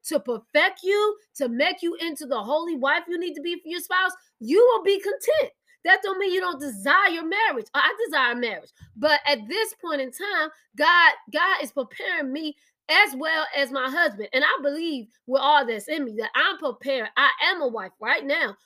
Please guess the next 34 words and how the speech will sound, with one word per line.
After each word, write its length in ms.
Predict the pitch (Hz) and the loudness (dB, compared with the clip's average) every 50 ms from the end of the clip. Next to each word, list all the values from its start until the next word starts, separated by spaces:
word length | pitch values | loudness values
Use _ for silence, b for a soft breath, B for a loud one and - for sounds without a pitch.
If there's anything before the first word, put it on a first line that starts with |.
| _ _ | _ _
'Cause 200 | - 277 240 202 202 | -4 -4 -4 -4 -2
Lord 360 | 254 311 330 320 294 262 233 - | 0 0 2 2 2 0 -2 -4
Jesus, 260 | 294 294 294 233 220 262 | -6 -6 -4 -4 -4 -4
I, 260 | 220 - - - 214 | -4 -2 -2 -2 -4
I 40 | 220 | -4
spent 360 | - - - 262 262 233 220 | -6 -8 -8 -6 -6 -6 -6
a 60 | 208 | -6
lot 260 | 202 226 240 247 240 | -4 -2 -2 -2 -2
of 80 | 233 - | -2 -4
times, 260 | 285 262 226 214 190 | -6 -6 -6 -6 -8
I'm 140 | 208 208 226 | -10 -8 -4
not 260 | 247 254 240 220 190 | -4 -4 -4 -4 -4
bragging, 360 | 233 285 311 311 240 254 220 | -2 0 0 0 0 -2 -6
but 100 | 208 220 - - | -6 -6 -4 -4
I 100 | 254 262 | -4 -4
spent 420 | - - - - 311 330 294 - | -6 -10 -14 -10 -8 -6 -6 -6
and 100 | - 226 | -8 -8
I'm 100 | 214 214 | -10 -10
still 340 | 202 - - 339 339 320 302 | -12 -12 -12 -12 -10 -10 -12
spending 400 | 247 - - 294 285 269 247 233 | -12 -10 -8 -6 -4 -4 -6 -8
time 320 | - - 269 254 240 233 226 B B B B B B B B B - | -10 -10 -8 -6 -6 -8 -8 B B B B B B B B B 2
at 220 | 320 381 392 339 | 4 4 4 2
his 240 | 277 381 392 330 - | 0 -2 -4 -6 -4
feet. 340 | - 440 440 587 320 277 - _ _ _ _ _ _ - | -2 0 2 2 0 -2 -6 _ _ _ _ _ _ -8
'Cause 120 | 294 233 | -6 -2
that 160 | - - - 320 | 0 2 4 4
I 180 | 320 330 311 | 4 4 4
know 300 | 277 294 339 370 359 - - | 2 0 0 0 0 2 2
I 180 | 285 320 311 | 2 2 2
got 280 | 240 302 311 330 311 320 | 2 2 2 2 2 0
to 160 | - 269 247 - - | -2 -6 -6 -6 -6
feed 320 | 330 339 349 339 320 - - | -4 -4 -2 -2 -4 -6 -6
from 180 | 320 311 294 269 | -6 -6 -6 -4
him. 400 | 247 339 381 359 269 202 - | -4 -4 -2 -2 -2 -4 -6